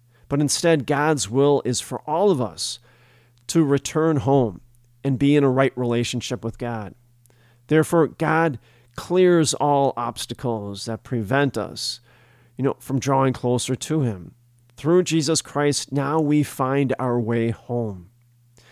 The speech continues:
And we hear that in the gospel when John proclaims, "Prepare the way of the Lord, make straight his paths. Every valley shall be filled, every mountain and hill may be made low.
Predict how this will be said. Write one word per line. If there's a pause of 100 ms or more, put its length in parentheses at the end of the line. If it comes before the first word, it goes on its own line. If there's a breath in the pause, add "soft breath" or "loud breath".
(120 soft breath)
And
we
hear
that
in
the
gospel (420 soft breath)
when
John
proclaims, (520 soft breath)
"Prepare
the
way
of
the
Lord, (240)
make
straight
his
paths. (360 soft breath)
Every
valley
shall
be
filled,
every
mountain
and
hill
may
be
made
low.